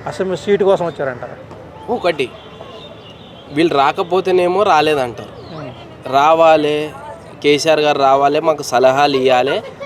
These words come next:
Speaker 2: సలహాలు ఇస్తే మేము తీసుకొని తెలంగాణ రాష్ట్రాన్ని నడుపుతామని అంటారు.
Speaker 1: Hmm.
Speaker 2: ఇంకోటి వచ్చిన తర్వాత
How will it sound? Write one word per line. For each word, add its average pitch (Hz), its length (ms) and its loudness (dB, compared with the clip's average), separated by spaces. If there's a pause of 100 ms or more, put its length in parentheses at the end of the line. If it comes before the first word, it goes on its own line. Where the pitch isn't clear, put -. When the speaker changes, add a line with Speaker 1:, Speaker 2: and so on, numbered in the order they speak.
(140)
Speaker 2:
సలహాలు 156 440 2
ఇస్తే 147 260 -2
మేము 175 280 0
తీసుకొని 160 500 0
తెలంగాణ 190 420 0
రాష్ట్రాన్ని 185 480 0
నడుపుతామని 147 500 0
అంటారు. 156 260 -2
Speaker 1:
Hmm. - 1300 -12
Speaker 2:
ఇంకోటి 214 480 6
వచ్చిన 202 320 4
తర్వాత 208 420 2